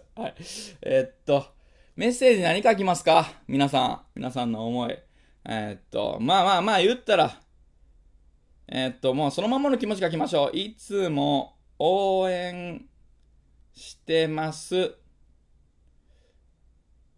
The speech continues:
いつも、あ、応援っていうかね、いつも元気をもらってますと。元気をもらってますと。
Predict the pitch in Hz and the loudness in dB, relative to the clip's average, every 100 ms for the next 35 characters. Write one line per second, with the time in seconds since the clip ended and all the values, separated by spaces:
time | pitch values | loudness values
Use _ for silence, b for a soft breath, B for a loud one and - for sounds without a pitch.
0 | _ _ _ _ _ _ - - 247 185 | _ _ _ _ _ _ -12 -8 -4 -2
1 | 123 - - 151 - - 539 571 - 392 | -2 -4 -6 -4 -2 -4 -4 -10 -6 -4
2 | 190 185 175 226 262 247 185 226 311 285 | -2 -4 -6 -6 -4 -2 -2 -2 -2 -4
3 | 262 226 190 185 185 185 - 185 170 170 | -2 -2 -2 -2 -4 -6 -8 -12 -10 -12
4 | - _ 151 - _ _ _ _ _ _ | -16 _ -16 -16 _ _ _ _ _ _
5 | - - 170 190 180 - 147 131 123 131 | -20 -12 -10 -8 -10 -8 -4 -2 -2 -4
6 | 143 147 - - 151 151 - 131 | -6 -8 -10 -8 -6 -8 -10 -12